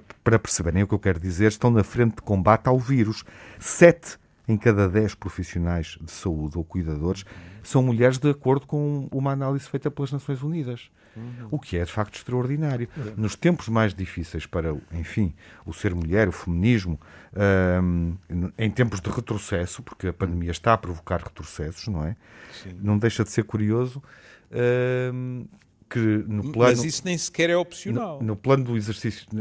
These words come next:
Speaker 1: do exercício da prática da profissão,
Speaker 2: Sim.
Speaker 1: daquilo que é determinante nos nossos dias, nós encontramos seguramente mais mulheres.
Speaker 2: Mas, pois, n-, não é uma questão sequer de opção, nem, nem de escolha dada pelos poderes.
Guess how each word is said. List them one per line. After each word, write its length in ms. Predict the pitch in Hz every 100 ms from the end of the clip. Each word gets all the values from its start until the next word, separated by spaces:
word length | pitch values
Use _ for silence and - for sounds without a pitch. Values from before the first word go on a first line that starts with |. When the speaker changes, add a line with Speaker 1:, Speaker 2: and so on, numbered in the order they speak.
| -
Speaker 1:
do 300 | 98 92 107
exercício 640 | 95 104 - 160 - 101
da 180 | 80 101
prática 520 | - 156 151 - -
da 120 | 95
profissão, 540 | 87 92 - 87 - 98
Speaker 2:
Sim. 80 | 98 110 -
Speaker 1:
daquilo 320 | 127 - 135
que 120 | - 139
é 40 |
determinante 640 | 123 - 147 135 127 110 101
nos 140 | 95
nossos 300 | 98 - 82
dias, 240 | 82 104 - - - - -
nós 160 | 123 127
encontramos 440 | 127 135 151 147
seguramente 460 | - 151 151 160 160
mais 200 | 160 156
mulheres. 540 | 180 208 160 - - _ _
Speaker 2:
Mas, 280 | 139 147 143 180 -
pois, 580 | 254 214 247 262 - - -
n-, 140 | 160
não 160 | 170 202
é 60 | 202
uma 140 | 185
questão 260 | - 175 156
sequer 280 | - 180 170
de 60 |
opção, 680 | 180 - - 208 180 170 175 - - - -
nem, 300 | 151 151 139
nem 260 | 135 143
de 80 | 139
escolha 640 | - - - 139 147 151 156
dada 380 | 135 151 160 165
pelos 320 | - 165 -
poderes. 580 | - 170 196 170 165